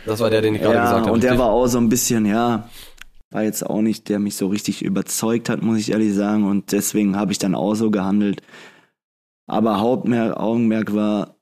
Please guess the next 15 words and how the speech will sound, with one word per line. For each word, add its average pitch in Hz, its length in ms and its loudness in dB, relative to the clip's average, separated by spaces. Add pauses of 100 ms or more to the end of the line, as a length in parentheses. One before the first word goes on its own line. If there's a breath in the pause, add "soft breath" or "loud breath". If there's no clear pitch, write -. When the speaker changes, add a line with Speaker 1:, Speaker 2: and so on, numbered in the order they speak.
Speaker 2:
meine 101 220 -2
Familie 98 460 0
halt. 85 240 -4 (280 soft breath)
Speaker 1:
Ich - 140 -8
hab, - 200 -10
äh, 101 160 0
weil 104 80 -2
du 104 40 -4
gerade 110 160 -2
den 107 60 -4
Trainer 113 240 -4
ansprichst, 123 500 -6
ähm, 110 460 -2 (300)
der 101 120 -4
hat - 380 -10